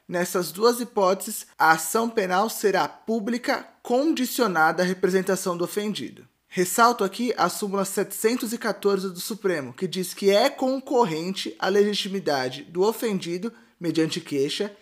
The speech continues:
e do Ministério Público, condicionada à representação do ofendido,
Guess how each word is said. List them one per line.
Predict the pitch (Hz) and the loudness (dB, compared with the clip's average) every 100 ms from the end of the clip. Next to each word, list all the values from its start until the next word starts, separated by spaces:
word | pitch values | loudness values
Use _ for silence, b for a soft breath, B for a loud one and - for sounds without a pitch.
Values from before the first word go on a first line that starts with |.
| b b - | b b -4
e | |
do | 185 | -2
Ministério | 185 185 185 214 208 | 0 0 0 0 2
Público, | 196 165 147 147 | 0 0 -2 -10
condicionada | - 175 175 - 185 190 214 | -8 -6 -6 -4 -2 0 0
à | |
representação | 226 214 202 190 180 175 | 0 0 0 -2 -4 -4
do | |
ofendido, | 165 160 139 147 165 | -6 -6 -6 -6 -6